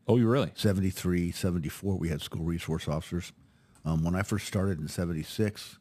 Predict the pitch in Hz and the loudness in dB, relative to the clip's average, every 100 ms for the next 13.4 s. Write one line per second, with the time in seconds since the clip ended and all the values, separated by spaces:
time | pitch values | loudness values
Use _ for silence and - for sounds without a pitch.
0 | _ _ _ _ _ 80 80 80 - 87 | _ _ _ _ _ -4 -2 -2 -4 -4
1 | 82 85 78 85 95 92 - 92 87 95 | -2 -4 -2 -2 0 -2 -4 -6 -2 -2
2 | - 92 90 92 90 - 92 87 - 76 | -2 -4 -2 -2 -2 -4 -4 -4 -4 -6
3 | 73 71 80 95 104 - - _ _ _ | -4 -2 -2 -2 -2 -6 -14 _ _ _
4 | _ _ _ - 82 80 85 82 85 85 | _ _ _ -2 0 0 0 0 -2 -4
5 | - _ _ - 80 82 80 78 80 - | -12 _ _ -8 -4 -2 -2 -2 -4 -8
6 | - _ _ _ _ _ _ 98 139 - | -20 _ _ _ _ _ _ -2 0 0
7 | 143 107 104 107 - 98 92 87 80 - | 2 4 4 2 0 -2 0 0 -2 -4
8 | - - 85 110 127 92 80 78 78 73 | -12 -6 0 2 2 -2 -2 -2 -2 -4
9 | 73 67 - - 82 82 85 82 76 78 | -6 -10 -12 -10 -6 -4 -2 0 -2 -2
10 | - 71 73 73 78 71 71 73 - 82 | -4 -4 -4 -4 -4 -4 -4 -8 -8 -4
11 | 82 80 95 - 107 92 - 80 87 82 | -2 -2 -2 -2 0 0 -2 -4 -2 -2
12 | 82 87 _ _ _ _ _ _ - 80 | -4 -6 _ _ _ _ _ _ -6 -4
13 | 80 80 80 78 | -2 -2 -2 -2